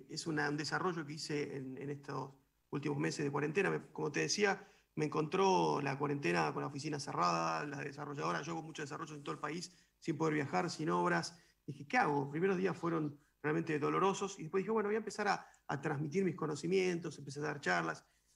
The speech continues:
Hasta que una vez una persona me dijo, "Gustavo, ¿por qué no empe-, armás una academia y empezás a contar todo esto?". Bueno, esto, te estoy contando una historia de hace cuatro meses.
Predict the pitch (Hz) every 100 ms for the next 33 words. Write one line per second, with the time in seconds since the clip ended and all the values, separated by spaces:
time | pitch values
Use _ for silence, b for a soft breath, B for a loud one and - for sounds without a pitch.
0 | _ - 226 247 233 233 208 185 214 208
1 | 208 220 285 220 247 294 196 170 180 202
2 | 180 156 131 143 151 175 208 185 156 147
3 | 143 165 - 147 143 156 165 147 151 180
4 | 180 190 147 - _ _ _ _ - 214
5 | 220 226 - - 143 190 185 190 160 139
6 | 185 190 160 170 - - 151 143 170 220
7 | - 165 -